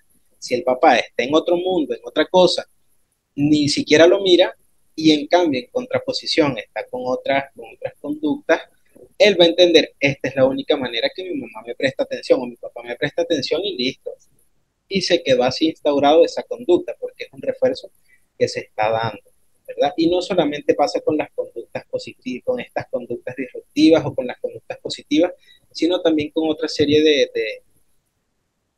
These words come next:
de complicaciones, entre comillas, que se pueden pensar. Niños que tienen miedo a la oscuridad y se le dice, "No, pero es que ya tú estás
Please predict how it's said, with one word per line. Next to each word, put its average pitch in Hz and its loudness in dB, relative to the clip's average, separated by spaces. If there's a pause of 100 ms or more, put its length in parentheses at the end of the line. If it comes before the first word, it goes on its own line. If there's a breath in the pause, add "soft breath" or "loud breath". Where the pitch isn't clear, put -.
(580)
de - -4
complicaciones, 135 -6
entre 127 -6
comillas, 151 -2
que - -8
se - -10
pueden 123 -2
pensar. 139 -2
Niños 175 0
que 147 -4
tienen 143 -6
miedo 151 0
a 151 2
la 147 0
oscuridad 127 -2 (320)
y 143 -4
se 147 0
le 135 0
dice, 139 0
"No, 180 0
pero 160 4
es - -10
que 165 -2
ya 165 4
tú 170 -2
estás 165 -4